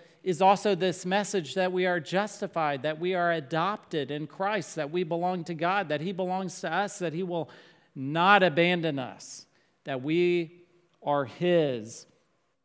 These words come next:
and He has welcomed us into the forever family because of our spiritual status. And the gospel is the message that there is hope, that indeed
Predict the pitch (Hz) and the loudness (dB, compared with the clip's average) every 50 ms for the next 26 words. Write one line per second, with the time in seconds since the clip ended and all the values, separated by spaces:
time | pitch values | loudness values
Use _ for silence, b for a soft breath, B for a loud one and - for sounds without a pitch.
0 | _ _ _ - - - 160 156 151 143 147 175 170 165 156 139 117 - 143 135 | _ _ _ -20 -10 -6 -4 -2 -2 0 2 4 4 4 4 2 0 -2 -4 0
1 | 151 170 165 - 185 156 147 147 151 151 143 139 - 160 143 135 - 143 135 139 | 0 0 2 2 0 -2 -2 0 -2 -2 -2 -2 -4 -6 -6 -6 -8 -10 -8 -10
2 | - - - 139 143 143 131 135 127 - - 151 147 147 147 139 135 131 123 135 | -8 -6 -4 -4 -4 -4 -4 -6 -8 -6 -6 -4 -4 -4 -4 -6 -6 -6 -6 -8
3 | 127 - 139 123 120 135 117 135 131 127 120 - - - - 151 139 131 120 - | -8 -8 -10 -10 -10 -10 -8 -6 -6 -6 -6 -8 -12 -12 -8 -6 -6 -6 -6 -8
4 | - 135 123 - - - - - - 131 123 123 123 117 110 104 101 - - - | -10 -12 -12 -10 -10 -12 -10 -8 -6 -4 -4 -4 -6 -8 -10 -14 -16 -18 -20 -20
5 | - b b b b b b b b b b b b b - 143 139 139 120 131 | -20 b b b b b b b b b b b b b -8 -6 -6 -4 -2 2
6 | 151 156 165 156 - - - 170 156 151 147 143 147 - - 156 160 160 160 160 | 2 2 2 2 -2 -4 -4 -2 0 0 0 0 -2 -4 -2 -2 0 2 2 0
7 | 156 147 143 131 - - - 131 127 135 123 131 127 135 147 147 139 143 - 165 | 0 -2 -6 -8 -10 -12 -10 -8 -6 -6 -6 -6 -4 -4 -2 -4 -4 -4 -4 -6
8 | 143 127 117 - - 139 135 131 123 - 135 127 123 120 120 123 123 120 117 - | -6 -6 -6 -12 -12 -10 -8 -8 -8 -8 -6 -6 -6 -4 -6 -6 -6 -8 -10 -12
9 | - - - 123 131 117 110 101 - - - _ _ b b b b b b b | -14 -14 -12 -10 -8 -8 -10 -12 -16 -20 -20 _ _ b b b b b b b
10 | b b b 131 135 139 139 143 143 139 139 135 120 139 147 151 151 151 151 147 | b b b -8 -6 -4 -2 -2 -2 -4 -4 -6 -4 -2 -2 0 0 0 0 0
11 | 147 135 127 127 | -2 -4 -8 -12